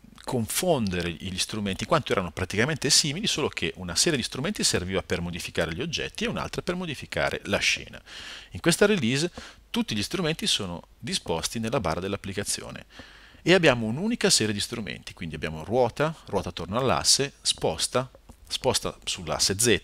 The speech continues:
quindi in profondità, e scala. E come possiamo quindi modificare gli oggetti e la vista con un'unica serie di strumenti? Molto semplice,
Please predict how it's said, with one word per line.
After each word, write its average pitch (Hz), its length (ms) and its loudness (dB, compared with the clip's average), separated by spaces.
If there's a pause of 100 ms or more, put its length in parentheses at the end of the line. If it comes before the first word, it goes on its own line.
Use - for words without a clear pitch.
(120)
quindi - 160 -16
in - 60 -18
profondità, 143 680 -4 (200)
e - 180 2
scala. 69 520 4 (1000)
E - 100 0
come - 240 -2
possiamo 135 540 6
quindi 87 260 -6
modificare 92 560 0
gli 82 80 -4
oggetti 90 400 2
e 87 40 0
la 87 80 -2
vista 98 280 -4
con 92 160 -6
un'unica 104 400 -2
serie 90 240 2
di 80 80 -8
strumenti? - 540 -12 (380)
Molto 151 260 0
semplice, - 480 -2